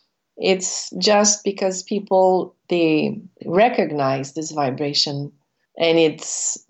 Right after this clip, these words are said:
singing deeply in their hearts.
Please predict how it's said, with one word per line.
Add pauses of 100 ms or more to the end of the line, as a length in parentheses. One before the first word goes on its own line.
(100)
singing (500)
deeply (400)
in
their
hearts.